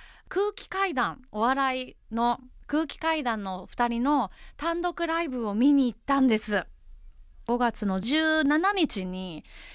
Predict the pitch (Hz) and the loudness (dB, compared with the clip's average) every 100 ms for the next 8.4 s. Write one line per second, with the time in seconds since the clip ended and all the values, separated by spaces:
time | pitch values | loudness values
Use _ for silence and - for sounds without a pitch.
0 | - 254 285 262 - 233 190 180 302 302 | -10 0 0 0 0 0 0 -2 0 0
1 | 294 302 294 247 285 277 262 - 247 269 | 0 -2 -2 0 0 0 -2 -4 -2 -2
2 | - 196 175 170 214 220 220 202 226 208 | -2 -4 -4 -2 -2 0 -2 0 0 0
3 | 202 185 180 180 185 - - - 247 269 | -6 -6 -2 -2 -2 -4 -8 -2 2 4
4 | 277 277 262 214 165 165 - - - 196 | 6 6 4 0 -2 -8 -14 -14 -8 0
5 | 208 202 170 175 165 - - - - - | 2 2 -2 -6 -8 -12 -18 -20 -20 -20
6 | - - - - - - 349 339 294 240 | -20 -20 -20 -20 -20 -2 2 2 2 -2
7 | - 277 269 - 285 294 240 214 196 208 | -2 -6 -6 -6 -2 -2 -2 -4 -4 -4
8 | 214 190 185 190 | -4 -4 -10 -16